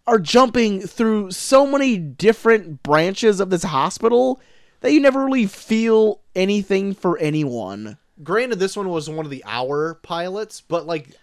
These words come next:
Speaker 2: I think they started, like, five or six different plot threads
Speaker 1: Yeah.
Speaker 2: in this
Speaker 1: And they
Speaker 2: episode.
Speaker 1: end 'em all, too.
Speaker 2: Well, n-, no,
Speaker 1: They
Speaker 2: like
Speaker 1: end, they, they end, like,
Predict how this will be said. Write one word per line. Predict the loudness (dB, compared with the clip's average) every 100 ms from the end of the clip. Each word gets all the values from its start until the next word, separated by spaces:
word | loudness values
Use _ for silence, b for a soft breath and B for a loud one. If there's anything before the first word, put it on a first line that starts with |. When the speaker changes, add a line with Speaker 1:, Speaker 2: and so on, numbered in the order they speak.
| -16
Speaker 2:
I | -12
think | -12
they | -8 -8
started, | -8 -6 -6 -4
like, | -8 -10
five | _ _ _ _ _ -8 -4 -6 -6
or | -10
six | -12 -12 -12 -12
different | -14 -12 -10 -12
plot | _ -10 -10 -10
threads | -12 -10 -12 -16 -20 -20 -6
Speaker 1:
Yeah. | 0 2 0 -8 -12
Speaker 2:
in | -10 -8
this | -8 -10
Speaker 1:
And | -10 -4 0
they | 0
Speaker 2:
episode. | 0
Speaker 1:
end | -2 4 4
'em | 6
all, | 4 4
too. | 2 2 2 2 0 -4 _ _
Speaker 2:
Well, | -2 -2 -2 -6 -10
n-, | -18 _ _ _ _
no, | -12 -4 0 0 0
Speaker 1:
They | 2
Speaker 2:
like | 4
Speaker 1:
end, | 2 2
they, | -2 0
they | 0 0 2
end, | 2 2 0 -8 _ _
like, | 0 0